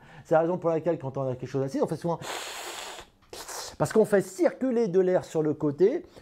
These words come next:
pour amplifier encore cette sensation, cette captation, cette réception de l'acide par cette zone-là de la langue. Alors, nous n'avons pas tous exactement les mêmes langues, bien évidemment, parce que les zones de notre langue, euh, d'un individu à l'autre,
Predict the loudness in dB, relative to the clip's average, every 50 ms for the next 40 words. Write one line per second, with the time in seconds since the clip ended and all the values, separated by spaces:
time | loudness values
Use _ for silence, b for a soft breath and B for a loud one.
0 | B B 2 4 6 6 4 4 4 4 4 4 4 2 -2 -2 -4 -2 -2 -2
1 | -4 -4 -4 -4 -4 -4 -4 -6 -6 -6 -4 -2 -2 -2 -2 -4 -4 -4 -4 -4
2 | -4 -6 -8 -6 -4 -6 -6 -6 -6 -8 -8 -8 -8 -6 -6 -6 -6 -6 0 0
3 | 0 0 0 -4 -2 0 0 0 0 -2 -4 -4 -4 -4 -6 B B B B B
4 | B B B -4 -4 -4 -2 -4 0 2 2 2 2 0 -2 -4 -4 -4 -6 -10
5 | -8 -4 -2 -2 -2 -4 -8 -14 -20 _ b b b b b b _ 0 0 2
6 | 4 4 2 2 -2 -6 -8 -8 -8 -8 -10 -10 -8 -8 -10 -6 -6 -6 -4 -2
7 | -2 -2 -2 -4 -6 -8 -8 -10 -10 -10 -10 -10 -12 -14 -16 -18 -20 -20 b b
8 | b 2 4 4 6 4 4 4 4 4 4 2 2 2 -2 -6 -4 -2 -2 -2
9 | 2 2 2 2 2 0 -2 -2 -2 -2 -2 -2 -2 -2 -2 -2 -2 -2 -4 -4
10 | -2 -2 0 0 0 -2 -4 -6 -4 -4 -2 -2 -2 -4 -6 -6 -6 -6 -6 -4
11 | -4 -6 -6 B -10 -10 B 0 2 2 2 2 2 4 4 4 2 0 -4 B
12 | B B B B -8 -4 -4 -4 -4 -4 B B B B -4 -2 -2 0 -2 -2
13 | -2 -2 -2 0 0 -2 -2 -2 -4 -4 -6 B B B -20 B _ -4 -2 0
14 | 0 0 0 2 2 2 2 0 -2 -4 -6 -6 -4 -2 -2 0 -2 -2 -4 -6